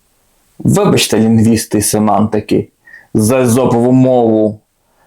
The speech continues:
Та найдорожче попереду в нас. Я легко напишу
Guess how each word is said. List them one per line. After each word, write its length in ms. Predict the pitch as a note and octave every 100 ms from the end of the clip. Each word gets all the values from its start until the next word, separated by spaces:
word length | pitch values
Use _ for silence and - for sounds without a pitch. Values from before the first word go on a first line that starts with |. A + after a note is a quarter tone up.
| _ -
Та 120 | B2+
найдорожче 840 | D3 C3+ D#3 D#3+ F3 D#3 - A2+
попереду 760 | - A#2 A#2 B2+ A#2+ A2+ G#2+
в 80 | A2
нас. 500 | A2+ A2 A2+ - - _ _ _ _ _ _ _ _
Я 260 | - B2 D#3
легко 680 | G3 A#3 A#3 - G3+ F#3+ D#3
напишу 880 | D#3+ E3+ G3 F3 - A3+ A3+ F3+